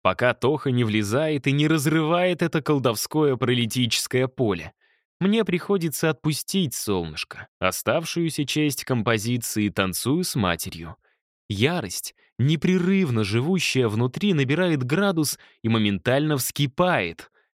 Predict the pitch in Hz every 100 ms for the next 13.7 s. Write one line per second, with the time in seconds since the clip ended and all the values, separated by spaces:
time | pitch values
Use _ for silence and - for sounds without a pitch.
0 | _ - - 92 110 110 107 95 87 85
1 | 127 113 95 92 87 120 113 85 98 139
2 | 120 104 - _ - 127 143 120 117 -
3 | 160 160 139 - - 156 170 - 156 151
4 | 147 139 135 135 127 135 131 - 101 80
5 | - - _ _ _ _ - 117 226 233
6 | 190 156 147 131 127 190 202 170 139 -
7 | 120 - _ - 202 - 196 185 190 185
8 | 165 135 110 135 127 120 107 - 107 95
9 | - 92 90 98 90 - 87 98 139 120
10 | - 123 120 - 120 156 147 - 143 180
11 | 160 131 139 131 127 175 190 165 139 139
12 | 170 185 175 - 135 - 117 131 120 123
13 | 117 113 135 123 92 82